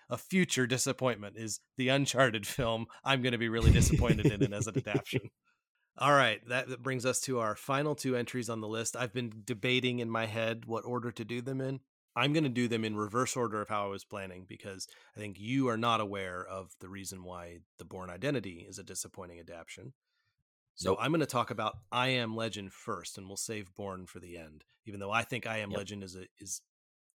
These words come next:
Speaker 1: possibly even worse. Um, these are both similar in the sense that the movies miss not just the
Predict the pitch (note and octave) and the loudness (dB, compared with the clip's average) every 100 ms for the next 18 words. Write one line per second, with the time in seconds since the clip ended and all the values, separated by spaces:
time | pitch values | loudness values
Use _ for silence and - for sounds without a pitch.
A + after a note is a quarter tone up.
0 | _ _ _ - A#2+ A2+ G#2+ A2 G#2 G2+ | _ _ _ -8 -6 -6 -6 -6 -6 -8
1 | G2+ G2+ A#2+ C#3 - - - - _ _ | -8 -4 -2 -2 -4 -6 -8 -16 _ _
2 | _ _ _ _ - G2 G2 A2 E3+ F#3 | _ _ _ _ -14 -12 -12 -2 2 2
3 | F3 C#3 D3+ C#3 - G3 F3+ A#2+ A2 G#2 | 2 4 2 2 2 4 4 4 2 -2
4 | G2 - A#2+ A#2 - A2 - _ _ _ | -4 -4 -4 -6 -6 -8 -10 _ _ _
5 | - A#2+ A#2 G#2+ C3 D#3+ D3 D3+ C#3+ B2 | -12 -6 -6 -4 -2 -2 0 -2 -2 -4
6 | - _ _ - A2 B2 D3 C#3 - - | -6 _ _ -14 -6 -2 0 0 -2 -4
7 | - _ _ _ _ - A#2+ F3 - F#3+ | -6 _ _ _ _ -6 0 0 0 -4
8 | - | -4